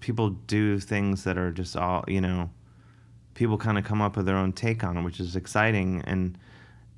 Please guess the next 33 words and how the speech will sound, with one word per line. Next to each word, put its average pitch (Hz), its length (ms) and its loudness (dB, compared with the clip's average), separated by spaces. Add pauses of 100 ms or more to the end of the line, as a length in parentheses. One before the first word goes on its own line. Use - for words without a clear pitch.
(120)
it's - 200 0
one 254 120 4
of 226 80 4
those 147 180 2
things 117 340 -2
where 113 100 4
I 104 120 4
think, 107 440 -2 (1040)
you 113 140 2
know, 107 160 4
when, 110 260 4
when 117 220 4
we're 110 80 4
doing 110 360 2
it, 98 60 2
I'm 92 160 2
like, 92 220 -2
"Oh, 127 160 -4
this 147 240 -4
is 135 160 -4
a 117 40 -4
cool 113 280 -2
thing 92 240 -4
about 90 240 -4
living 90 260 -2
in 87 140 0
New 90 100 0
York, 87 280 -2
that 80 180 -8
this 90 160 -2
sort 90 240 0
of 85 100 -4
thing 82 320 -4